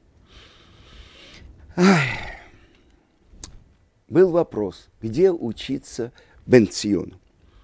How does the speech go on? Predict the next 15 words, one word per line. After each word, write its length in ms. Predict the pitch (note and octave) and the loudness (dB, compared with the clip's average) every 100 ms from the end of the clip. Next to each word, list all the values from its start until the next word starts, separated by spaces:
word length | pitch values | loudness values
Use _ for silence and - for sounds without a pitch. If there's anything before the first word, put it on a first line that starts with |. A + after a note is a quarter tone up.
| - | -14
Хотя 340 | - D#3+ G#3+ G3+ | 0 4 4 6
я 120 | F3+ | 4
видел, 320 | D#3 C3+ C3 | 4 2 0
что 440 | - A#2+ B2 A#2 A2 | 0 4 6 6 4
в 120 | C#3 | 2
Израиле 500 | B2 C3+ F3+ D3+ A#2+ | 2 4 6 6 4
по 140 | - | 2
субботам 540 | A#2+ B2+ B2+ D3+ B2+ A2+ | -2 -2 2 2 2 0
ездят 500 | G2 A#2+ G#2+ B2 A#2 | 4 4 4 0 2
на 60 | |
машинах, 520 | A#2+ A#2 C3 B2+ B2+ - - - - - _ _ _ _ _ _ | 0 0 -2 -4 -6 -12 -20 -20 -20 -20 _ _ _ _ _ _
но 360 | G2+ A2+ A#2+ G#2 | 0 4 6 6
насчёт 680 | G#2+ A2 - - E3 A#2+ G#2 | 2 0 -4 0 2 2 2
религиозных 720 | G#2 A2 G#2+ D3 D#3 C3 C#3+ | 0 0 2 4 4 2 -2
школ 500 | - - B3 A3 C3 | -4 0 4 4 2